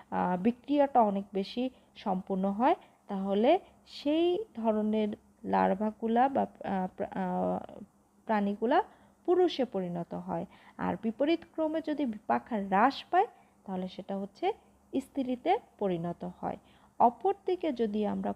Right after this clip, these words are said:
কবুতরের ক্ষেত্রে দেখি, তাহলে বিপরীত ঘটনা ঘটে,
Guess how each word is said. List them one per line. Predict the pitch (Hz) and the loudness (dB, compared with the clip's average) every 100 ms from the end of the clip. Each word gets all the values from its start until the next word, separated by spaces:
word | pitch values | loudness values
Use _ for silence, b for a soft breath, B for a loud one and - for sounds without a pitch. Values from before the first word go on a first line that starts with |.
| - | 2
কবুতরের | 311 330 349 359 339 294 | 2 2 2 4 4 -2
ক্ষেত্রে | - 233 202 | -8 -10 -8
দেখি, | 196 208 - 381 - b b | -4 -4 -2 -6 -6 b b
তাহলে | 208 202 190 - 226 | -4 -2 -2 -4 -2
বিপরীত | 294 - 359 311 214 - | -2 2 2 2 -4 -8
ঘটনা | 196 185 180 180 | -8 -6 -6 -6
ঘটে, | 180 190 | -10 -10